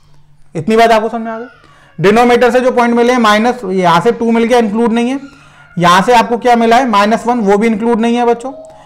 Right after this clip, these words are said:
और यहाँ से आपको फ़ोर मिला है, वो भी इंक्लूड नहीं है। अब कौन कौन से पॉइंट साइन चेंज नहीं करेंगे जिनकी इवन पावर होगी, इसकी पावर तो वन है, साइन चेंज होगा।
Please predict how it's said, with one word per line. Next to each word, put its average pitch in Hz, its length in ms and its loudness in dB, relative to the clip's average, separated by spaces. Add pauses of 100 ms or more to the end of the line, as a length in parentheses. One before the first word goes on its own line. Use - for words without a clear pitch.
(180)
और 202 140 2
यहाँ 190 200 2
से 185 100 2
आपको 226 200 0
फ़ोर 208 200 0
मिला 202 180 0
है, 233 60 4
वो 196 120 0
भी 139 100 -6
इंक्लूड 131 280 -16
नहीं 151 160 -20
है। - 40 -20 (760)
अब 254 200 2
कौन 277 300 2
कौन 269 220 2
से 294 140 0
पॉइंट 240 320 0
साइन 226 280 -2
चेंज 240 260 0
नहीं 226 200 0
करेंगे 202 380 2
जिनकी 214 260 -4
इवन 240 300 -4
पावर 240 280 2
होगी, 240 160 -2
इसकी 214 300 -10
पावर 226 280 2
तो 233 140 0
वन 226 160 0
है, 254 60 -4
साइन 233 220 -2
चेंज 233 260 -4
होगा। 240 200 -6